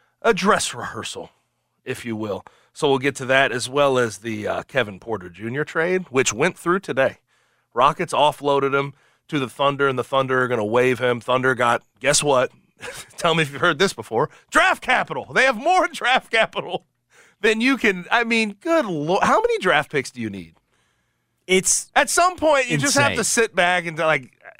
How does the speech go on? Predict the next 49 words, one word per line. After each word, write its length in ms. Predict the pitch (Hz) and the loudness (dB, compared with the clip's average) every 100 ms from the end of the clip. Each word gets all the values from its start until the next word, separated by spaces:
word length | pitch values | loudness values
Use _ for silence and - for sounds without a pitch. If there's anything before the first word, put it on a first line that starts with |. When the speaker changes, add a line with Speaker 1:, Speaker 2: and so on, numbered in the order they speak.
| 98 127 113 107 127 - _ _ _ | -20 -20 -20 _ -20 -20 _ _ _
Speaker 1:
Sam 300 | - 254 254 | -2 2 2
Presti, 540 | - 226 214 - 220 214 | 2 0 0 0 0 4
like, 280 | 185 170 - | 4 2 -2
how 460 | - 269 415 494 403 | 0 2 4 4 2
much? 280 | 254 262 262 | 2 2 2
How 160 | 247 | 0
many 160 | 427 494 480 | 0 -4 -2
draft 440 | 466 453 480 - | 2 4 2 0
picks 260 | - 330 - | -2 -2 -2
do 80 | 370 | 0
you 560 | 415 403 453 466 370 | 2 4 4 4 2
need? 200 | 285 196 _ _ _ _ | -2 -10 _ _ _ _
But 100 | 190 | -4
they 120 | 185 208 | 0 2
got 160 | 190 | 2
draft 280 | 156 139 131 | 0 -2 0
capital 320 | 139 131 127 | 0 0 2
out 160 | 127 123 | 2 2
of 80 | 120 | -2
it. 100 | 120 | -2
We'll, 200 | 135 123 | -2 0
we'll 140 | 135 | -2
go 180 | 120 123 | -2 -2
through 180 | - 117 | -2 -2
that 240 | 117 117 _ _ _ - | 0 0 _ _ _ -10
as 160 | 117 | -4
well. 120 | 139 | 0
As 60 | 135 | 2
far 160 | 160 147 | 2 2
as 100 | 117 | 2
guests 240 | 147 - | 0 -2
are 40 | |
concerned, 300 | 123 - 143 | -4 -2 -2
Jeff 180 | 120 131 | 0 -2
Calkins 340 | - 143 131 117 | 0 0 0 -6
at 60 | |
five 200 | 147 143 | -2 -2
o'clock 240 | 113 139 135 | 0 -2 -2
from 120 | 127 | -4
the 40 | |
Jeff 180 | 120 127 | -4 -2
Calkins 300 | 143 120 117 | 0 -2 -2
Show 140 | 147 | -2
on 60 | 135 | 0
the 40 | |
Daily 220 | 123 120 120 | 0 0 0
Memphian. 380 | 131 123 127 | -2 -2 -4
Six 240 | 120 147 - | -4 -4 -4
o'clock, 360 | - 147 139 | 0 2 2